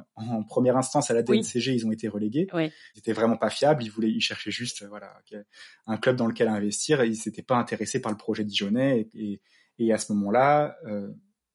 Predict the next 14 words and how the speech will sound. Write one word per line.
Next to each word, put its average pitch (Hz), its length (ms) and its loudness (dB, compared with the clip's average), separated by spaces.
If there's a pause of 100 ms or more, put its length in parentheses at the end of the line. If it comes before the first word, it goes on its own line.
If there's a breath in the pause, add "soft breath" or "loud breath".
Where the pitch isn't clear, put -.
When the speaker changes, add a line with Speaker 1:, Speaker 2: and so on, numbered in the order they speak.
(120)
Speaker 1:
à 101 100 -8
ce - 120 -2
moment-là, 120 220 4
nous, 131 360 0 (140)
qu'on 113 140 -2
n'avait 107 160 2
pas 120 100 -2
encore 107 240 0
l'info, 151 420 2
on 113 60 -2
s'est 104 160 -4
dit, 139 320 -8 (120)
oui, 127 200 2
c'est, - 160 -8